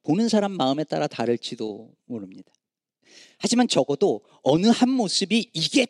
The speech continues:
다윗이야"라고, "이게 다윗의 모습의 전부야"라고 말하는 것은 옳지 않을 것 같아요.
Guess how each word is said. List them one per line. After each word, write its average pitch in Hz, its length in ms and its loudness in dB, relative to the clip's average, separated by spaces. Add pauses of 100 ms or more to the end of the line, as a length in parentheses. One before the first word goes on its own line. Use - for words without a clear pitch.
다윗이야"라고, 208 1300 2 (220)
"이게 196 180 2
다윗의 208 520 0
모습의 175 380 -2
전부야"라고 135 800 -2
말하는 113 380 -6
것은 160 460 -10 (460)
옳지 - 300 -4
않을 107 180 -6
것 - 180 -18
같아요. - 340 -20